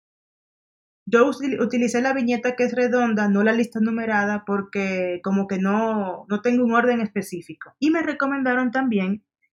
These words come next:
escribir en cada puesto qué herramientas y metodologías yo usé. Porque yo puedo decir que, que conozco el Double Diamond, o sea, el doble diamante o Design Thinking, pero si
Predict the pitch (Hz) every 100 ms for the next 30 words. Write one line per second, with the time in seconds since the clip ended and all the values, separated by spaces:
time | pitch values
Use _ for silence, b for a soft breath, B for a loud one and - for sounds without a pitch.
0 | _ 202 214 - 220 214 247 294 269 226
1 | 233 254 214 190 185 - 185 - 214 247
2 | 247 226 214 226 233 240 214 208 196 196
3 | 185 180 202 208 - 185 185 185 - 214
4 | 208 _ _ _ B B 202 202 196 196
5 | 247 247 240 226 247 - 233 226 214 208
6 | 202 202 202 226 220 220 220 214 202 196
7 | 180 - 202 202 214 190 190 202 202 208
8 | - 190 190 190 185 180 180 202 233 262
9 | 220 208 196 196 247 233 185 170 - 196
10 | 196 190 - 196 196